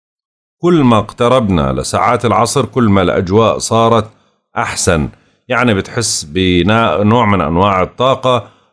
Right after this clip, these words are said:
أو بتحس ببعض الأمور اللي ممكن إنها تساعدك أو تنشلك في بعض الأوقات. ما تخاف وما ترتبك، الأمور الصحية تقريبا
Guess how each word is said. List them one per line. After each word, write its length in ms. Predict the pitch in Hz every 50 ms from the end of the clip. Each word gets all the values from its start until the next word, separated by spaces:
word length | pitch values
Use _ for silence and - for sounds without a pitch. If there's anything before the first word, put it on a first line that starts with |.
| _ -
أو 160 | 123 135 131
بتحس 480 | 110 110 107 - - 131 131 - - 110
ببعض 400 | 101 98 87 110 104 101 101 101
الأمور 460 | 95 73 - 73 82 92 104 117 110
اللي 200 | 101 90 82 78
ممكن 420 | 73 87 107 113 101 - 101 95 95
إنها 220 | 87 78 73 78
تساعدك 640 | 73 - - 127 127 120 110 110 113 123 117 113 -
أو 360 | - - 107 175 175 156 127 - - _ _ _ -
تنشلك 540 | 147 156 160 143 - - 120 104 98 87
في 220 | - - - 90 82
بعض 320 | 76 90 92 95 95 90
الأوقات. 680 | 87 80 - - - 90 85 - - - 117 95 78 - - _ _ _ _ _ _ _ _ _ _ _ _ _ _ _ _ _ _ _ _ _ -
ما 220 | 120 143 151 147
تخاف 540 | - - - - 117 113 117 120 113 - 104
وما 200 | 95 101 104 101
ترتبك، 600 | 98 - 104 95 - - 98 98 90 117 143 139 - - - _ _ 98
الأمور 640 | 98 95 90 82 82 - - 98 95 101 107 104 92
الصحية 580 | - - - 113 101 - - 147 160 160 156 147
تقريبا 640 | 151 139 - - 180 165 160 143 147 143 139 120